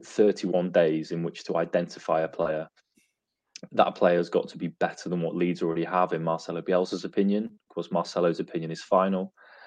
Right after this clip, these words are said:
And they've got to be at a valuation which isn't extortionate, remains good value for the club, and isn't eye-wateringly more than what they would pay in the summer,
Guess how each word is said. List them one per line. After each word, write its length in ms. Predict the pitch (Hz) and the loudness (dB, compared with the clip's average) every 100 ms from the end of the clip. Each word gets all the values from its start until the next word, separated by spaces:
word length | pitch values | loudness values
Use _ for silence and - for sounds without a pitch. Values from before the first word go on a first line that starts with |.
| - - - - | -20 -20 -20 -6
And 120 | 92 | 0
they've 100 | 92 | 4
got 180 | 95 101 | 4 4
to 100 | - | 2
be 280 | 85 92 87 - | 0 0 0 -2
at 220 | 87 - | -2 0
a 480 | 87 82 82 82 - _ - | 0 2 -2 -6 -12 _ -12
valuation 960 | 92 92 92 90 92 95 98 - 78 - _ _ _ _ _ _ - | 0 2 2 2 2 2 0 -4 -6 -10 _ _ _ _ _ _ -4
which 520 | - - - - - _ _ - | 0 0 -4 -10 -10 _ _ -6
isn't 180 | 101 85 | -4 -4
extortionate, 800 | - - 107 104 - 107 104 - | -6 2 4 4 2 -2 -2 -2
remains 440 | 95 90 85 82 | -4 -2 -2 -6
good 280 | - 95 85 | -4 -2 4
value 300 | 90 90 92 | 4 4 2
for 120 | - | -4
the 60 | - | -8
club, 440 | - - 98 92 - _ 92 | -6 0 2 0 -6 _ -2
and 260 | 90 90 - | -2 -2 2
isn't 600 | 110 98 87 95 - - _ _ _ _ _ _ | 2 2 -2 -4 -12 -18 _ _ _ _ _ _
eye-wateringly 960 | 107 104 90 92 92 - 95 87 87 87 | 2 4 6 4 4 2 -4 -2 -2 -2
more 460 | 95 87 76 78 - _ _ _ _ | 2 2 2 -2 -6 _ _ _ _
than 100 | 95 | 0
what 160 | 92 - | 2 2
they 80 | 87 | 0
would 140 | 85 | 0
pay 200 | - 85 | -2 -4
in 120 | 82 | -4
the 60 | 80 | -6
summer, 420 | - 107 80 73 | 0 2 2 -4